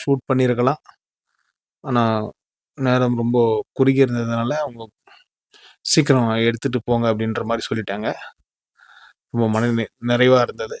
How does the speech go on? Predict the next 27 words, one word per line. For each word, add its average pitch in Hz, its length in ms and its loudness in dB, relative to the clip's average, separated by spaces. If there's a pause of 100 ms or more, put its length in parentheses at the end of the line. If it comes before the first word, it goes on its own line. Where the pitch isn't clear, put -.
என்ன 151 260 0
ஒரு 135 180 6
குறைன்னா, 131 320 2
அந்த 120 160 0
அம்மா 131 180 0
இப்போ 110 200 -6 (140)
நம்மளோட 107 420 -2
இல்ல, 120 180 -2 (240)
அதனால 117 340 2
தான் 123 240 0
இந்த 107 240 -6 (1600)
குறை. 117 180 2 (1500)
இருப்பினும் 123 440 2 (340)
அவருடைய 110 320 2
ஆன்மா 117 220 0 (100)
சாந்தி 113 260 -2
அடைய 110 140 -2
வேண்டும். 110 280 -4 (320)
இங்க - 200 -6
பாருங்க, 131 220 4 (100)
கார், 127 200 4 (340)
அவர்கள் 113 420 -2
பயன்படுத்திய 113 840 0 (120)
கார், 120 220 2 (760)
காருங்க 113 420 2 (420)
நிறைய 117 300 -2
இருக்கு. 110 220 -6